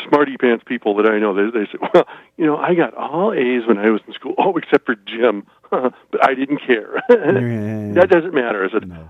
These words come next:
Speaker 1: "Uh, yeah, it does. It's on your transcript.
Speaker 2: Yeah.
Speaker 1: That's why you didn't get to go to the school you wanted to."
Speaker 2: <laughs>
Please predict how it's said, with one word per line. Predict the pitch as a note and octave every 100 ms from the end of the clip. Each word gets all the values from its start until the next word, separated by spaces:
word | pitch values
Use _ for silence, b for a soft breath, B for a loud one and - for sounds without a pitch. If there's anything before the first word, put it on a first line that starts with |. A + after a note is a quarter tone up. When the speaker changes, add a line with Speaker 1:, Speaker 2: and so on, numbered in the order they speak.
| -
Speaker 1:
"Uh, | A2+ G2+ F#2 -
yeah, | F#2 A2
it | -
does. | - F2 - - _ _
It's | - -
on | A2
your | A2 F#2+
transcript. | - A#2 - - -
Speaker 2:
Yeah. | G#2 F2+ _
Speaker 1:
That's | - - -
why | - -
you |
didn't | - - -
get | -
to | -
go | -
to | -
the | -
school | - - -
you | -
wanted | - - -
to." | - - F#3 - - - C#3+ E3+
Speaker 2:
<laughs> | -